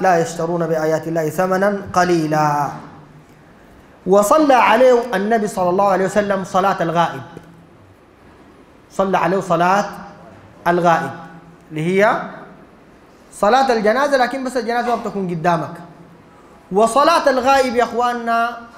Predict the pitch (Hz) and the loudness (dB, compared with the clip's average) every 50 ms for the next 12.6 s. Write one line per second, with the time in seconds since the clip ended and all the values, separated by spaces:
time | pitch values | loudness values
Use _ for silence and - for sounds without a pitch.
0 | - - - - - - - - - - 180 190 175 175 180 180 180 180 180 175 | -20 -20 -20 -20 -20 -20 -20 -20 -12 -6 -6 -4 -4 -4 -4 -4 -4 -6 -6 -8
1 | 170 180 - - - - - - - - - - - 196 202 254 277 269 262 247 | -10 -12 -16 -20 -20 -20 -20 -20 -20 -20 -20 -16 -10 -2 0 0 2 2 2 2
2 | 233 220 208 240 269 254 240 226 214 208 202 240 247 254 262 254 254 247 262 - | 2 2 2 2 2 2 2 2 2 2 2 2 2 2 2 0 -4 -8 -10 -10
3 | - - - - - - _ - - _ _ - _ - - _ - - 214 254 | -14 -20 -20 -20 -20 -20 _ -20 -20 _ _ -20 _ -20 -20 _ -10 -2 2 4
4 | 269 269 262 - 277 254 - 262 240 208 180 - - - - - - - - 185 | 4 4 2 2 -2 -2 0 2 2 2 2 0 -2 -8 -14 -18 -20 -12 -8 -6
5 | 196 220 240 240 247 233 240 254 247 226 - 240 254 269 269 262 262 - 269 277 | -4 -2 -2 -2 -2 0 0 2 0 0 2 2 2 2 0 0 -2 -2 -2 -2
6 | 277 269 269 - 190 202 202 208 208 208 202 226 208 190 190 185 185 180 170 175 | -2 -2 -6 -8 -8 -6 -4 -4 -4 -2 -2 -2 -2 -2 -2 -4 -4 -4 -2 -2
7 | 170 156 175 - - - - - - - - - - - _ - - - - - | -4 -4 -6 -10 -14 -18 -20 -20 -20 -20 -20 -20 -20 -20 _ -20 -20 -20 -20 -20
8 | - - - - - - - - - - - 175 220 269 262 269 240 226 - - | -20 -20 -20 -20 -20 -20 -20 -20 -20 -14 -4 -2 0 0 2 2 0 0 0 -2
9 | - 196 - 220 254 262 240 254 254 - - - - - - - - - - - | -4 -2 0 0 0 0 -2 -4 -4 -10 -14 -18 -20 -20 -20 -20 -20 -20 -14 -6
10 | - 240 247 233 220 - - 220 208 208 233 240 240 240 233 214 202 196 220 240 | -2 -2 0 0 0 -2 0 0 2 2 4 2 2 2 0 0 0 2 2 2
11 | 247 247 247 269 262 220 208 - - - - 196 202 202 - 247 262 269 269 240 | 2 0 -2 -4 -8 -8 -10 -14 -16 -8 -6 -6 -6 -4 -2 -2 0 0 0 -2
12 | 233 226 226 214 190 - 226 208 190 180 165 143 | -4 -4 -6 -8 -4 -2 -2 -2 -2 -4 -6 -8